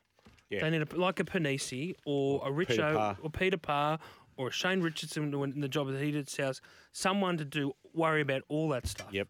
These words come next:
Speaker 2: You know?
Speaker 1: Because what happens, Webby, if, if, if you haven't got a strong, like, that's the most important person in the organisation, the, the person who,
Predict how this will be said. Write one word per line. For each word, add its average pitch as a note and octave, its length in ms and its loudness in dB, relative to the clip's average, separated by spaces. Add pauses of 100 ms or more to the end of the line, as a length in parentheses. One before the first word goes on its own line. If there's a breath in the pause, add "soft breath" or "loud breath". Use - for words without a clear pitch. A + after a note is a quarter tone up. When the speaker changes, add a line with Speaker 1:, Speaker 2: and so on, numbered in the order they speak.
Speaker 2:
You C3+ 100 -2
know? D3+ 260 -2
Speaker 1:
Because A2 240 0
what C#3+ 140 4
happens, B2 300 2
Webby, F2 420 -2
if, B2 140 -2 (100)
if, A#2 160 -4 (120)
if - 160 -6
you E3 120 4
haven't D3+ 200 2
got C3 120 2
a A2+ 40 2
strong, A2 440 0 (500 loud breath)
like, A#2+ 180 2
that's D3+ 220 2
the C#3+ 60 2
most B2 260 0
important G2+ 540 -2 (160)
person G#2+ 340 0
in F2 80 -2
the F#2 80 0
organisation, F2 760 -2 (640 soft breath)
the, G2 220 -2
the F#2+ 100 -4
person A2 400 0
who, F#2+ 300 0